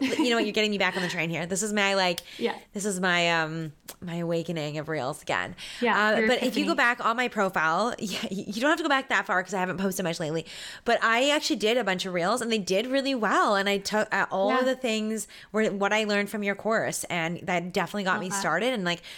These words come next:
Speaker 1: taught me what I needed to know. So it was really, really powerful. So I'm excited that's coming out in April. Um, and then the Reels Report, I love it too. I need to,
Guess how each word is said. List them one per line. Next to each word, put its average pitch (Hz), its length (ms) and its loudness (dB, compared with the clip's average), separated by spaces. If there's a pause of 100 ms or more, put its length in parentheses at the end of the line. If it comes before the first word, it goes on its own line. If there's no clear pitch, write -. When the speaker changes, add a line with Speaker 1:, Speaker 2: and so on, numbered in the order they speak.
(120)
Speaker 1:
taught - 260 0
me 214 120 -2
what 202 120 2
I 196 60 2
needed 185 320 -2
to - 40 -6
know. 185 340 2
So - 120 0
it 175 80 -4
was 185 140 -4
really, 190 600 -2
really 180 180 -2
powerful. 156 340 -6
So - 100 -6
I'm 170 60 -6
excited 202 460 -2 (220)
that's 190 160 -2
coming 190 160 -4
out 165 80 -2
in 117 60 -8
April. 151 360 -2 (340)
Um, 190 240 0
and 202 120 0
then 202 80 0
the 190 60 0
Reels 196 260 0
Report, 170 560 0
I 175 420 2
love 185 320 0
it - 120 -4
too. 196 200 0
I 185 80 2
need 190 220 0
to, 202 340 2